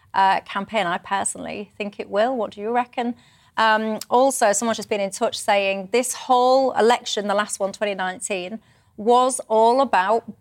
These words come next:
Boris. And we had this conversation last night, didn't we, if you were watching? Because we don't have a presidential system in this country. You do vote for your local M Ps. That's a technicality. Nonetheless, the sentiment, the overriding sentiment from a lot of people was that they did vote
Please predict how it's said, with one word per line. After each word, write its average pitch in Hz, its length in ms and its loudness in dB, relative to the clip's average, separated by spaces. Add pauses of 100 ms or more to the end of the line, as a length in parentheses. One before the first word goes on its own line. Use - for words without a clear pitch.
Boris. 247 640 2
And 208 120 0
we 226 120 2
had 240 240 -2
this 294 160 -6
conversation 214 640 -4
last 185 180 -8
night, 220 180 -4
didn't 214 160 -10
we, 214 100 -6
if 208 100 -6
you 190 180 -4
were 190 80 -2
watching? 190 560 -4 (260)
Because 202 220 -4
we 202 180 -2
don't 233 340 2
have 233 200 -4
a 226 60 -4
presidential 185 800 -4
system 277 420 -4
in 196 120 -6
this 185 120 -10
country. 240 580 -2
You 196 160 -10
do 226 240 -2
vote 214 240 0
for - 100 -10
your 196 100 -2
local 190 320 0
M 180 120 0
Ps. 202 360 -4
That's - 260 -4
a 196 40 -20
technicality. 208 1040 -4 (320)
Nonetheless, 208 600 0
the 202 120 -10
sentiment, 214 840 -2
the 220 100 0
overriding 208 540 0
sentiment 226 520 -4
from 185 120 -6
a 185 60 0
lot 190 140 2
of - 120 -10
people 311 400 -4
was 185 160 -4
that - 160 -8
they 196 140 -4
did 240 360 -4
vote 180 460 0